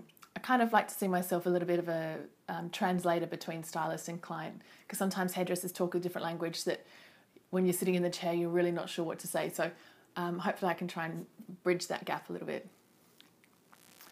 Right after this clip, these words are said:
Uh... Next question is from, uh, Janzi.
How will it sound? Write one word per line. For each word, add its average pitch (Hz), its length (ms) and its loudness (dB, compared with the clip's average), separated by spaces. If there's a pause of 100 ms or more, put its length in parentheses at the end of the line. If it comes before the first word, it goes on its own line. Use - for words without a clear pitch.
(1120)
Uh... 196 1200 4 (1800)
Next - 240 -4
question 196 440 4
is 190 300 2
from, 190 380 2
uh, 180 260 4
Janzi. 196 640 2